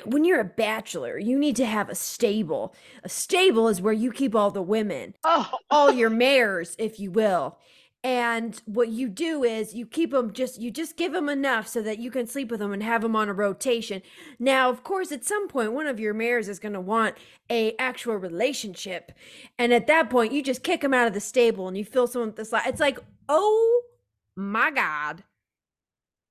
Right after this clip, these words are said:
Speaker 2: That's disgusting. <laughs>
Speaker 1: Yeah. If you're relating women to animals, you're probably not sleeping with them.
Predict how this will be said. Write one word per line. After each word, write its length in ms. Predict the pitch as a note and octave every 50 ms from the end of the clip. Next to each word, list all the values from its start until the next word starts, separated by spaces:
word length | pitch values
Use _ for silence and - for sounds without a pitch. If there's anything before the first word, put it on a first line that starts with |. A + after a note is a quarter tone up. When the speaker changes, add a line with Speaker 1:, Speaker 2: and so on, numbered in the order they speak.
| _ _ _ _ _ _ -
Speaker 2:
That's 520 | G3+ G3+ G#3 G3+ _ _ - - - - _ _ _ -
disgusting. 600 | B3 B3 - - - D3+ - - - - F3+ F3+ F3
<laughs> 40 | - - - - - - C#5+ C#5
Speaker 1:
Yeah. 800 | - E4+ F#4 G4 G4 G4+ G#4 F#4 C#4 A3 G#3 - - - - C4+ -
If 80 | - C4
you're 80 | E4+
relating 360 | E4+ E4 D4 D#4+ E4+ G4+ G4
women 180 | E4+ D#4 D#4 D#4+
to 120 | C#4 B3+
animals, 400 | F#3 A3+ A#3 A#3 A#3 A#3 A#3+ A#3 A#3+
you're 100 | A#3 A#3+
probably 200 | A#3 A3 G#3 G#3
not 140 | G3+ F#3+ G3
sleeping 360 | - G3 F3 E3+ - - D#3+
with 120 | D#3 -
them. 220 | - F2 B2+ -